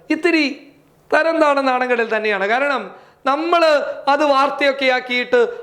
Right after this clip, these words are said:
അവസാനം അത് തിരിച്ചു കൊടുക്കേണ്ട ഒരവസ്ഥ സംഘപരിവാറിന് വരുമ്പോൾ വല്ലാത്ത വിഷമം ഉണ്ടാക്കുന്ന കാര്യം തന്നെയാണ്. എന്തായാലും പലരും പറയുന്നത് ഇന്ത്യയിലെ മുസ്ലിം വിരുദ്ധ നിലപാട് തന്നെയാണ് ഈ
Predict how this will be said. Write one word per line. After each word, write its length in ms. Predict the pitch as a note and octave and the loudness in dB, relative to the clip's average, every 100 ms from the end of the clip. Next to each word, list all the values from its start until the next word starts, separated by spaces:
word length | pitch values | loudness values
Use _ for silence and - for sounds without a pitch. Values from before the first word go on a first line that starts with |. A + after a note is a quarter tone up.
| - | -2
അവസാനം 680 | B3 C4 C4 B3+ B3 A3+ F#3+ - - | 0 0 0 0 0 -2 -8 -18 -2
അത് 400 | C4+ C#4 C4+ A#3 - - C4 | 0 2 2 0 -8 -6 0
തിരിച്ചു 360 | D#4+ F4 F4+ | 0 0 0
കൊടുക്കേണ്ട 460 | F4 D4+ C4+ C4+ C4 | 0 0 0 -2 0
ഒരവസ്ഥ 580 | A3+ A#3 A3+ A#3 - B3 G3+ E3+ - - - - | 0 0 -2 -6 -2 0 0 -2 -8 -20 -10 -4
സംഘപരിവാറിന് 680 | B3 D4 D4 C4+ C4 B3+ A3+ | -2 0 0 2 0 0 0
വരുമ്പോൾ 400 | A3+ A#3+ A#3 G3+ | -2 0 0 0
വല്ലാത്ത 320 | A3 A#3+ A#3+ | -2 -2 -4
വിഷമം 380 | G#3 G#3+ A#3 A3 | -6 -4 -2 -2
ഉണ്ടാക്കുന്ന 360 | G#3 G3+ G3 | 0 -2 -2
കാര്യം 360 | F#3+ F#3+ G3 F#3 | -2 -2 0 -2
തന്നെയാണ്. 340 | F3 C3+ A#2+ - - - B3+ | -2 -6 -12 -18 -20 -2 2
എന്തായാലും 640 | D#4+ F4 E4+ D#4 B3+ F#3 - - - | 4 4 4 2 0 -2 -8 -4 0
പലരും 340 | A#3+ E4+ F4+ | 2 2 2
പറയുന്നത് 640 | D#4+ C#4+ C#4+ C4+ A#3+ G3 F3+ - - - | 2 0 0 0 0 0 -4 -12 -16 -6
ഇന്ത്യയിലെ 680 | A#3+ D4 D#4 D#4+ D4 C#4 | -4 -2 0 2 2 2
മുസ്ലിം 500 | C#4 A#3+ - C#4+ D4 | 0 -2 -2 -2 0
വിരുദ്ധ 320 | C4 B3+ G3 B3 B3 - - - | 0 -2 0 0 0 -6 -12 -6
നിലപാട് 720 | F#3+ A3+ C4+ C4+ C4+ C4 B3 | 0 0 2 2 0 0 0
തന്നെയാണ് 520 | A#3 A3+ A3 G#3+ G#3 F#3 - - | 0 0 0 -2 -2 -4 -10 -6
ഈ 380 | B3+ D4 C4 - | 0 0 -2 -10